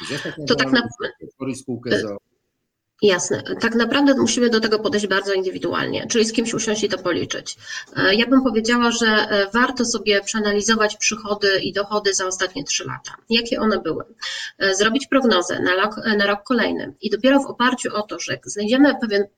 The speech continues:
Speaker 2: poziom dochodów prawdopodobny, który możemy osiągnąć, to dopiero wtedy decydować, czy jednak zostać, e, na działalności gospodarczej, bo może się okazać, że jeżeli ktoś ma poziom dochodu na przykład czterysta tysięcy w skali roku,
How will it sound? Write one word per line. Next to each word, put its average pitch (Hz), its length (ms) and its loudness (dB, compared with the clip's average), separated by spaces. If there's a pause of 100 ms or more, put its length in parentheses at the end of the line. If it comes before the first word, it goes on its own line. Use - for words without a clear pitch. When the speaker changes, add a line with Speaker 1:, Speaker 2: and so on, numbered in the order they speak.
(140)
Speaker 2:
poziom 240 320 4
dochodów 190 460 -4
prawdopodobny, 208 800 0
który 180 260 -4
możemy 180 320 -2
osiągnąć, 185 580 -4 (360)
to 208 100 -12
dopiero 247 280 4
wtedy 226 280 0
decydować, 190 720 -2
czy 196 120 -2
jednak 196 320 0
zostać, 220 480 -2
e, - 120 -10 (540)
na 220 100 4
działalności 208 460 0
gospodarczej, 175 640 -4
bo 175 80 -2
może 247 240 0
się 294 120 2
okazać, 156 440 -2
że 180 80 -4
jeżeli 214 280 0
ktoś - 360 -6 (380)
ma 277 100 0
poziom 240 400 4
dochodu 190 420 -2
na 165 120 -2
przykład - 380 0
czterysta 254 420 2
tysięcy 165 460 -2
w - 40 -8
skali 240 280 2
roku, 202 440 -2